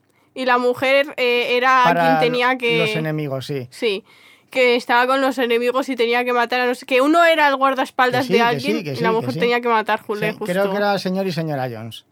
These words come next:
Speaker 1: Sí, me suena.
Speaker 2: Bueno, es que, y si no es esa, es que han saca-, a raíz de esta, digamos que creó un nuevo género y
Speaker 1: Sí.
Speaker 2: sacaron, bueno, de hecho, hace poco, ¿o usted no la vio?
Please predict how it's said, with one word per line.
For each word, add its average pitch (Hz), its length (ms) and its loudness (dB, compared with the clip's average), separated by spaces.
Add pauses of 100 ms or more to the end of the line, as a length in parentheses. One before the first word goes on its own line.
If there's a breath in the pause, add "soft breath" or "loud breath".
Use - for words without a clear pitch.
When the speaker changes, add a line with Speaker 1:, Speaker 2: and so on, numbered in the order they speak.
(100)
Speaker 1:
Sí, 262 180 -4
me 240 160 0
suena. 214 280 2
Speaker 2:
Bueno, 202 120 0
es - 80 -4
que, 226 260 -4
y 180 180 -6
si 170 180 -4
no 202 160 0
es 233 160 -4
esa, 240 420 -6
es 175 140 -10
que 202 100 -6
han 208 80 -4
saca-, 196 340 -6
a 165 120 0
raíz 208 360 -2
de 208 280 0
esta, 254 320 -8
digamos 196 340 -4
que 208 120 -10
creó 185 160 -4
un 196 120 -2
nuevo 175 260 -2
género 202 460 -6 (360 soft breath)
y 262 120 -10
Speaker 1:
Sí. 269 60 -4
Speaker 2:
sacaron, 233 540 0 (400 soft breath)
bueno, 202 240 -2
de 143 80 -6
hecho, 240 180 -4
hace 247 180 -6
poco, 180 480 -8
¿o 160 140 -8
usted 190 260 -6
no 247 140 -4
la 233 120 -2
vio? 117 300 -12